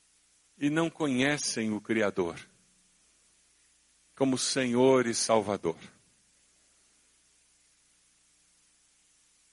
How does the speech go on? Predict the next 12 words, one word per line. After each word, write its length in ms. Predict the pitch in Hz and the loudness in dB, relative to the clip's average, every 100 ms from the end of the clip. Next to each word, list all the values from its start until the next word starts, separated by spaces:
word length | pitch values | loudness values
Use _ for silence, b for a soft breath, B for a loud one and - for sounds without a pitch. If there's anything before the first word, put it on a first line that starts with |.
| _ | _
Jesus 500 | 107 160 143 202 151 | 2 2 4 0 2
já 180 | 165 156 | 2 2
nos 180 | 165 | 2
anunciava 760 | 160 160 143 - 160 156 120 131 | 0 0 -2 0 2 0 2 2
isso 500 | 143 156 - - 131 | 2 0 -2 -4 -8
quando 320 | - 151 147 | 0 0 0
falou 420 | 135 135 127 139 | -2 0 2 4
as 120 | 127 110 | 4 2
bem-aventuranças 1120 | 127 127 113 120 113 113 127 135 - 113 - | 0 0 0 -2 -2 0 0 0 -4 -8 -4
em 40 | |
Mateus 440 | 110 - 117 - | -4 0 0 0
cinco. 460 | - 156 151 - 101 | -2 -2 -4 -8 -20